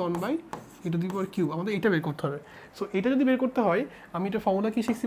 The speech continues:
বলেন? শিখছি a minus one by a, বলেন এ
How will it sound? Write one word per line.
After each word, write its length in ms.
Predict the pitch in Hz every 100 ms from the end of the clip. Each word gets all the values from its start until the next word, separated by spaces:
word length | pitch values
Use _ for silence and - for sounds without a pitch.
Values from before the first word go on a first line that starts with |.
| 214
বলেন? 180 | 247 349 - - - -
শিখছি 300 | 185 - 269 - 190
a 20 | 233 240
minus 400 | 190 165 196 285 - - - 170
one 120 | 185 185
by 100 | 202 202 254
a, 20 | 359 - - - - - - - - - - - - - - - - - - - - - - - - - - - - - - - - - - - - - - - - - - - - - -
বলেন 240 | 165 175 294 - - - - - - 679 679 - - - - - - -
এ 40 | 190